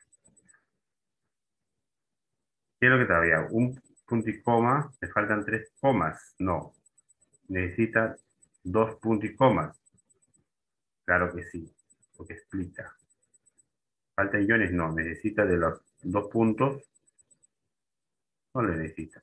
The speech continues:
A y D. No, la D no. Por lo tanto,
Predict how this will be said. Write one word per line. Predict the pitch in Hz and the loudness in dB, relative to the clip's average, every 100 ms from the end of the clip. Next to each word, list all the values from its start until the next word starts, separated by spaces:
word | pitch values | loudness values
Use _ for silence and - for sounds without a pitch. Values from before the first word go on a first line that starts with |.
| _ | _
A | 101 | 0
y | 101 | 0
D. | 98 113 147 - _ _ _ _ _ _ _ _ _ _ _ _ _ _ _ _ _ _ _ _ _ _ _ _ _ - - - | 2 2 0 -6 _ _ _ _ _ _ _ _ _ _ _ _ _ _ _ _ _ _ _ _ _ _ _ _ _ -10 -8 -6
No, | 92 | -4
la | 87 | -2
D | 92 101 | 2 2
no. | 87 78 - _ - - - - - _ _ _ _ _ _ _ _ | 0 -6 -16 _ -20 -18 -16 -16 -16 _ _ _ _ _ _ _ _
Por | 98 | -4
lo | 92 | 0
tanto, | 87 87 104 135 | 0 0 -2 -4